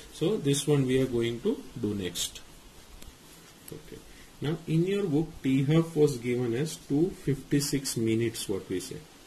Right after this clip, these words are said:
Understood? Two fifty-six minute. But now when we say according to, according to Arrhenius, Arrhenius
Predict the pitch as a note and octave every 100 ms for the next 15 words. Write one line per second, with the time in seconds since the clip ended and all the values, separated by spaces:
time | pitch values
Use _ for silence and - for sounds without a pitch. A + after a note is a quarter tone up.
0 | - - - C#3 D#3+ A3 A3 - C3 C3
1 | A2+ B2+ - G#3+ - - - - A2 F2
2 | E2 A#2 F#2 - - - - C#3+ G3 D#3
3 | F#3+ G#3 G#3+ C3+ D3 - A#2 - E3 E3
4 | C3+ A#2+ A#2 D#3+ - - - - - -
5 | - - - - - - - - - -
6 | - - - - - A2+ - A#2+ A#2+ A2+
7 | B2 D#3+ - - - - - - - -
8 | - A#2 C3 - - G2+ G2+ A2 C3+ C3
9 | C3 A2+ F#2 - - - - - - -
10 | - - - - - - - - - -
11 | - A#2 G#2+ A2 B2 B2 C3+ - -